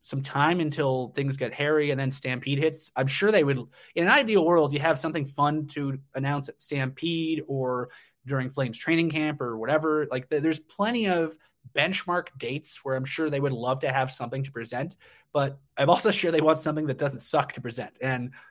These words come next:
you know, they know that people like us are gonna be, you know, looking at whatever deal they present with some sort of a fine tooth comb. But,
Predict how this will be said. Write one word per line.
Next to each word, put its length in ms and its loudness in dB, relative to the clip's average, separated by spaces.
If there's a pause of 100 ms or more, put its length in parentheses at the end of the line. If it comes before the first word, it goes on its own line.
(160)
you 100 -6
know, 80 -4
they 180 6
know 100 6
that 100 2
people 180 0
like 180 4
us 180 4
are 60 -2
gonna 240 0
be, 200 -6 (160)
you 100 -8
know, 100 -8
looking 320 -2
at 100 -6
whatever 440 2
deal 180 -2
they 80 -2
present 500 -4
with 240 -8 (240)
some 240 -4
sort 180 -2
of 60 0
a 60 -2
fine 240 -2
tooth 220 -10
comb. 340 -6
But, 200 -2